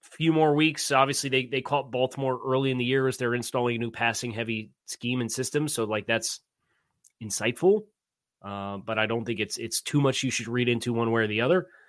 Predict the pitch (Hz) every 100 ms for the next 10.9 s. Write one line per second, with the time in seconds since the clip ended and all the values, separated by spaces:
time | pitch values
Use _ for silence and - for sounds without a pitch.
0 | _ _ _ _ 104 101 - 117 135 143
1 | 143 - 117 - 143 151 151 143 139 123
2 | 135 123 113 - 131 127 117 113 98 104
3 | 110 - 143 156 170 170 120 113 - 113
4 | 117 - 123 - 160 143 135 127 117 110
5 | 131 131 - 113 113 120 117 - 123 117
6 | 131 117 110 110 - 107 98 - _ _
7 | _ _ - - 131 120 101 113 - 135
8 | 127 120 113 113 117 - 123 117 113 110
9 | 104 101 104 - - - 101 98 95 -
10 | 101 95 - - - - - - -